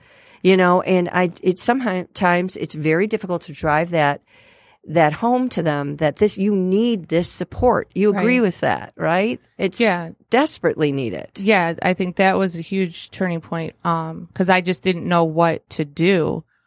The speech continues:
Speaker 2: as, you know, when I finally reached that, um, determination that I was an addict in all aspects. And like I said, you know, I, okay, I was like, first the heroin, okay, I got that, I can't do, but then
Speaker 1: Yeah.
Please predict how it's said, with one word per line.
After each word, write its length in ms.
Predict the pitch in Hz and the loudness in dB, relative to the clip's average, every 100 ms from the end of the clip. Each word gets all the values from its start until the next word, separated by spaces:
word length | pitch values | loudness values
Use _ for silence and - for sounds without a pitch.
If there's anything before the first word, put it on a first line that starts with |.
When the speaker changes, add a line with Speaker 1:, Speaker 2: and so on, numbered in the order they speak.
| _ - | _ -2
Speaker 2:
as, 200 | 165 160 - | 0 0 0
you 140 | 180 | 0
know, 100 | 165 | 2
when 180 | 156 160 | 2 2
I 120 | 156 | 0
finally 400 | 156 165 160 156 | 2 0 0 -2
reached 360 | 156 175 170 - | 0 -2 -2 0
that, 280 | 160 151 - _ | 0 0 -4 _
um, 480 | 160 160 170 180 175 _ | -4 -4 -6 -10 -14 _
determination 800 | 170 165 170 160 156 156 - 156 | -4 0 0 0 -2 -4 -6 -6
that 220 | 156 156 | -4 -2
I 100 | 156 | 0
was 220 | 156 156 | 0 0
an 100 | 156 | -2
addict 400 | 156 151 151 156 | -2 -4 -4 -4
in 140 | 160 160 | -2 2
all 180 | 160 160 | 4 4
aspects. 640 | 156 156 - 151 147 - | 4 0 0 -2 -2 -6
And 240 | 156 156 156 _ _ _ | -8 -8 -10 _ _ _
like 160 | 170 170 | -2 2
I 80 | 160 | 0
said, 280 | - 160 | 2 0
you 80 | 160 | 0
know, 120 | 156 | -2
I, 180 | 156 156 | 0 0
okay, 260 | 160 - 160 | -2 -4 -2
I 60 | |
was 160 | 156 156 | 0 0
like, 180 | 156 151 | -4 -4
first 320 | - 180 170 | -2 0 0
the 80 | 160 | -4
heroin, 400 | 160 170 160 156 | -2 0 -2 -4
okay, 340 | 156 156 151 151 | -6 -4 -2 -2
I 60 | |
got 220 | 151 156 | -2 -2
that, 220 | 156 160 160 | -2 -2 -2
I 140 | - 143 | -4 -4
can't 400 | - 165 160 - | -4 -4 -4 -4
do, 220 | 156 151 | -2 -2
but 160 | 156 - | -2 -2
then 160 | 156 | 2
Speaker 1:
Yeah. 220 | 165 135 | 4 2